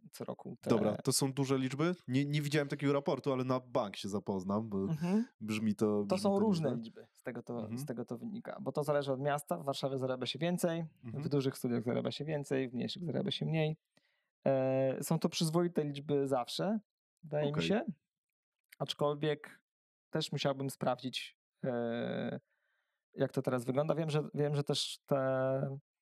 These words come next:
Speaker 1: że są dosyć duże różnice w zależności od stażu pracy.
Speaker 2: Mhm.
Speaker 1: Czyli jak się jest juniorem, e, kurczę, nie chcę s-, nie chcę sypać z głowy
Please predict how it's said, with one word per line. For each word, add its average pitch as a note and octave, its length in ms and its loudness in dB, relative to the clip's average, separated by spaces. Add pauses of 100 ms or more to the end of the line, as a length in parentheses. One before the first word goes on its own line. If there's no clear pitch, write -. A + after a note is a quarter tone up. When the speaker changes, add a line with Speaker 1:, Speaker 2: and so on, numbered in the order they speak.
(400)
Speaker 1:
że C#3+ 200 -2
są D3+ 160 2
dosyć C#3+ 240 -2
duże D3 220 2
różnice C#3+ 380 0
w C3+ 60 -2
zależności C3+ 460 0
od C3+ 100 -4
stażu B2+ 320 -2
pracy. - 320 -6 (880)
Speaker 2:
Mhm. B2 320 -6 (180)
Speaker 1:
Czyli C3 200 -6
jak C3 120 -2
się - 120 -2
jest - 160 -4
juniorem, C#3 540 2 (520)
e, A#2+ 880 -2 (580)
kurczę, - 300 -8
nie D3 140 4
chcę D3 180 0
s-, - 220 -4 (120)
nie C#3+ 220 0
chcę C#3+ 140 -4
sypać C3+ 340 0
z B2+ 120 -4
głowy C3+ 540 0